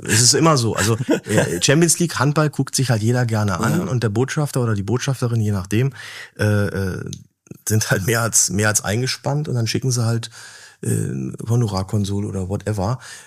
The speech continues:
Speaker 1: äh, die dann mit ihrer Familie sich Spiele angucken, zahlt auf die Internationalität von Sachsen-Anhalt ein.
Speaker 2: Und aufs Kleine runtergerechnet, äh, wir nehmen ja oft wahr, dass so kleinere Vereine, die so nebeneinander oder enger nebeneinander sind, dass da Nicklichkeiten gibt und auch, äh,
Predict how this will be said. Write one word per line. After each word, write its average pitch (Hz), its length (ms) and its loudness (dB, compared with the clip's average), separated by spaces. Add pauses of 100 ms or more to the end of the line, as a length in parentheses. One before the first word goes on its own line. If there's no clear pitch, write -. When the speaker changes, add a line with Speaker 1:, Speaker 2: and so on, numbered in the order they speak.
Speaker 1:
äh, 98 260 -2
die 101 100 -4
dann 101 160 0
mit 101 100 -2
ihrer 98 200 -4
Familie 95 340 -2
sich 110 180 -2
Spiele 113 240 -2
angucken, - 380 -8 (520)
zahlt 110 360 2
auf 113 160 -2
die - 120 -6
Internationalität 113 840 0
von 110 140 2
Sachsen-Anhalt 107 640 -2
ein. - 100 -20 (220)
Speaker 2:
Und 131 220 4
aufs 104 260 -2
Kleine 120 300 0
runtergerechnet, 123 920 -2
äh, 104 180 -2
wir 107 80 0
nehmen 104 220 0
ja 110 80 0
oft 104 240 -6
wahr, 107 160 2
dass 104 200 -2
so 104 200 -2
kleinere 107 560 -4
Vereine, 113 480 -2
die 113 120 -4
so 107 240 -4
nebeneinander 107 880 -4
oder 98 160 -8
enger 110 200 -6
nebeneinander 110 440 -4
sind, 104 180 -6
dass 104 140 -2
da 98 340 -4 (180)
Nicklichkeiten 110 680 -2
gibt 107 320 -4
und 92 280 -6
auch, 82 280 -10
äh, 85 320 -6